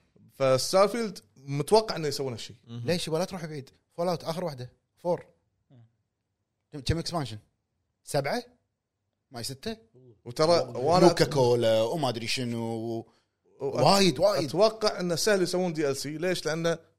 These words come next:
Speaker 1: كوكب. اصنع لك كوكب، مجرة جديدة، دخلها بال-، بال-، بالس-، بالسيستم،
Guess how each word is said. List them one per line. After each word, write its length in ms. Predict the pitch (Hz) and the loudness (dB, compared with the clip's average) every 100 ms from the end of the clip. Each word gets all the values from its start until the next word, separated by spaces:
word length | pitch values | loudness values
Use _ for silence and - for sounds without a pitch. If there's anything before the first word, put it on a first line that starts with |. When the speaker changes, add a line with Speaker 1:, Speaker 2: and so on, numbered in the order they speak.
| - | -4
Speaker 1:
كوكب. 260 | 214 - - _ _ _ _ _ _ | -4 -4 -18 _ _ _ _ _ _
اصنع 160 | - - | -10 -8
لك 160 | 120 - | -8 -4
كوكب، 360 | 135 190 202 | -4 -4 -8
مجرة 300 | 123 139 127 | -4 -2 -2
جديدة، 280 | 110 127 113 | -4 -4 -6
دخلها 300 | 113 - 113 | -6 -6 -8
بال-، 340 | 107 110 104 | -8 -10 -12
بال-، 400 | 101 113 98 - | -14 -14 -14 -16
بالس-، 320 | 76 107 - - | -16 -16 -14 -14
بالسيستم، 500 | - - - 214 | -10 -8 -4 -6